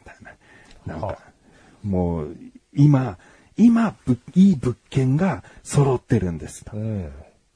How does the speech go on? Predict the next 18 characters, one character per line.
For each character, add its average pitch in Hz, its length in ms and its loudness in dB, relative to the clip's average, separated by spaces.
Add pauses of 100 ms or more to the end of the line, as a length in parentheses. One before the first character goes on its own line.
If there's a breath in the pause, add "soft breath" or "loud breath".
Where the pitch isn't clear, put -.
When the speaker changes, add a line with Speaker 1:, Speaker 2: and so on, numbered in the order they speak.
(160)
Speaker 1:
だ 123 100 -2
か 104 180 -8
ら 165 400 -2
必 196 100 0
ず 110 400 4
利 139 180 6
益 117 260 -2
の 98 120 -2
高 - 380 -4
い 165 140 0 (180 soft breath)
成 131 260 -2
果 104 180 -6
が 90 140 -10
得 117 160 -2
ら 151 140 0
れ 214 120 4
る 190 100 10
と - 180 -10